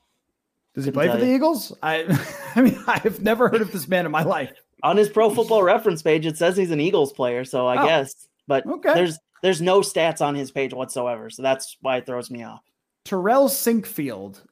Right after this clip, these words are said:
Speaker 1: is maybe the fastest player I've ever seen. Until Kene Nwangwu came around, it's, "Whoa, okay, this guy is incredibly fast." But Terrell Sinkfield was a camp body who was a wide receiver who then became a corner. And he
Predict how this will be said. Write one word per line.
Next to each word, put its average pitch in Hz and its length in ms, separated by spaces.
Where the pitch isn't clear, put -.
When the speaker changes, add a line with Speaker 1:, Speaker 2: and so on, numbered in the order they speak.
Speaker 1:
is 160 340
maybe 175 360
the 170 100
fastest 160 500
player 147 200
I've 139 100
ever 131 180
seen. 110 420
Until 170 300
Kene 214 280
Nwangwu 165 400
came 139 220
around, 123 300
it's, - 140
"Whoa, 131 380
okay, 110 300
this 123 180
guy 117 160
is 107 120
incredibly 120 400
fast." 113 340
But 143 320
Terrell 202 300
Sinkfield 196 480
was 135 160
a 135 60
camp 180 380
body 156 540
who 160 140
was 143 140
a 143 60
wide 156 320
receiver 160 560
who 135 120
then 147 200
became 143 300
a 123 60
corner. 131 680
And 147 580
he 190 360